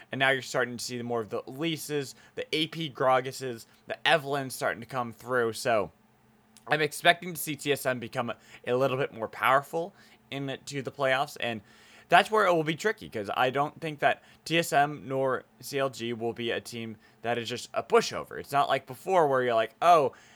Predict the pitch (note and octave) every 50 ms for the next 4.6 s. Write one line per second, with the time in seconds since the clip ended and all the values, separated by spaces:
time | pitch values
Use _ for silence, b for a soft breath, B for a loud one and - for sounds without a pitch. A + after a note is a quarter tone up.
0 | B B - D3+ E3 E3 F3 G#2 D#3 F#3 G3+ G3+ F#3+ E3 F3 F3+ D#3 - F3+ G3
1 | G#3 - - C#3 A2+ G2+ - - A2+ G2+ - A#2+ A2 G#2+ G#2 G2+ F#2+ - _ C2
2 | A#1 G#1+ - b b b b b b _ - - F#3+ F3+ D#3+ B2+ C3+ C3+ C3+ -
3 | - F3+ G3 F#3 F#3 - F3 D#3+ D3 C3+ - D3 C#3+ C3 C3 - C#3 C3+ B2 A#2+
4 | - A#3+ A#3 G3 E3+ D#3 C#3+ C3 B2 - -